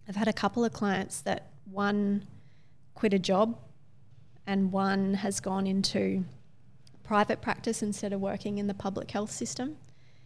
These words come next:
And both said that chatting to me was a catalyst when they actually realised how much they disliked their job or how much it was impacting their health. It really made them reassess, you know,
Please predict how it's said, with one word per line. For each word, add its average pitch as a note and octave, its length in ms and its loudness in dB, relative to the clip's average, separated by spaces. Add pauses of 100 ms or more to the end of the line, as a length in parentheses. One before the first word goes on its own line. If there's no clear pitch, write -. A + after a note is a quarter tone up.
(400)
And G3 640 4
both G3 220 4
said F#3 300 0
that - 140 -2
chatting F#3+ 340 2
to F#3+ 100 -2
me F#3 180 0
was F#3+ 160 0
a - 40 -8
catalyst F3+ 640 -2 (260)
when F#3+ 200 -2
they F#3 100 2
actually F3+ 360 2
realised F3+ 760 0
how F#3+ 80 -2
much - 340 0
they G3+ 140 0
disliked - 800 -2 (460)
their F3+ 120 0
job F3+ 340 4
or F3+ 140 2
how F#3 180 2
much - 340 0
it G3 160 -6
was F#3+ 200 -6
impacting F#3+ 640 -4
their F3+ 100 -2
health. F#3 640 -2 (180)
It G3+ 140 -6
really F#3 320 2
made G3 260 0
them G3 360 -4 (100)
reassess, G3 840 0 (760)
you F#3+ 100 -12
know, G#3+ 280 0